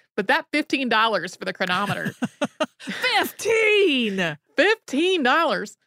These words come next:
Speaker 1: Slocum crossed the Atlantic, and then after setting sail again from Horta, Portugal, he was stricken with what might have been food poisoning.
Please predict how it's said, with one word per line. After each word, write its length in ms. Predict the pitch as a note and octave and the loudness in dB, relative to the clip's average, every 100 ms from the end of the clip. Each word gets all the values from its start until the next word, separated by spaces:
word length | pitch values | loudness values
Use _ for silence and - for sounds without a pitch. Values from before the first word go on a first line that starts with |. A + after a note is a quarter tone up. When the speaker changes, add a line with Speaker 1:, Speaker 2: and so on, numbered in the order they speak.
| _ _ _ _ - | _ _ _ _ -20
Speaker 1:
Slocum 520 | - D4+ F4 F4 D4+ | 0 2 4 2 -2
crossed 460 | C#4+ G#3 G3 - - | 2 2 2 -2 -6
the 140 | F#3+ | -6
Atlantic, 720 | F3 F3 E3 F3+ - - - - | -4 -8 -8 -8 -10 -10 -14 -10
and 140 | G3+ | -4
then 100 | F#3+ | 0
after 260 | A3+ A#3 A#3 | 0 0 -4
setting 320 | A3+ A3+ A3 | -2 0 0
sail 460 | A3 - A#3 G#3 F3 | -2 0 2 2 0
again 400 | E3 D#3 D#3+ F#3+ | -4 -4 -6 -8
from 220 | - F3 | -8 -8
Horta, 480 | F3 A3+ G#3+ G#3+ G#3 | -8 -4 -2 0 -2
Portugal, 720 | - B3+ A#3+ F#3+ D#3 E3 B3 - - _ | 0 -2 0 -4 -4 -6 -6 -12 -20 _
he 160 | D4 | -2
was 220 | C4+ C4+ | 0 0
stricken 720 | - - G#4+ G#4 F#4 D#4 C#4+ - | -2 -4 -2 2 2 2 0 -4
with 200 | C#4 D4+ _ | -2 -2 _
what 280 | C4+ F4 G3 | 0 0 0
might 300 | C4 F4+ D4 | -2 -2 -2
have 220 | E4 - | -4 -2
been 260 | D4 C#4 | -4 -4
food 300 | B3+ - F4 | -4 -2 -2
poisoning. 640 | A#3 F#3+ F3+ - A2+ F#2 | -2 -4 -4 -8 -14 -12